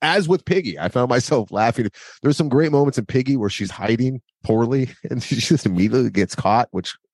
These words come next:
which delighted me and made me laugh very <laughs> hard. I think it was supposed to make me laugh, but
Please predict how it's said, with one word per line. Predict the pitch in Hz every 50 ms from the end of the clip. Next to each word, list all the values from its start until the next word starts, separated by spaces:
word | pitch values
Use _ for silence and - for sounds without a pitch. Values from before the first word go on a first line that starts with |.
| _ - _ _ - 87 - - - - - - -
which | 113 110 -
delighted | - 110 104 98 98 110 113 113 110
me | 117 120 117 104
and | - 123
made | 110 101 104
me | 107
laugh | 98 95 98 104 110 98
very | 90 104 107 110 110 107 -
<laughs> | -
hard. | 139 117 - - - 160 143 -
I | - 156
think | 135 - 247 277 -
it | 196 127
was | 107 101 -
supposed | - 107 98 95 -
to | 107
make | 98 87 82 -
me | 87 82
laugh, | 80 80 82 87 - -
but | 107 -